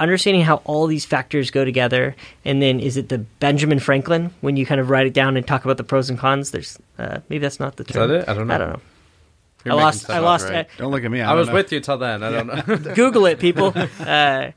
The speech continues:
Speaker 1: so, yeah, that was my advice. Avoid any articles that try to claim one is better than the other. Uh, partner with your financial advisor. Go through this checklist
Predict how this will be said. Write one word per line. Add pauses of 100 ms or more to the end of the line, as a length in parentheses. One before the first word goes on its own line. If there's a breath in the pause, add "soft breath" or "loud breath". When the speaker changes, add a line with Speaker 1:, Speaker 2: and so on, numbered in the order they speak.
(280 loud breath)
Speaker 1:
so,
yeah,
that
was
my
advice.
Avoid
any
articles
that
try
to
claim
one
is
better
than
the
other. (260 loud breath)
Uh,
partner
with
your
financial
advisor.
Go
through
this
checklist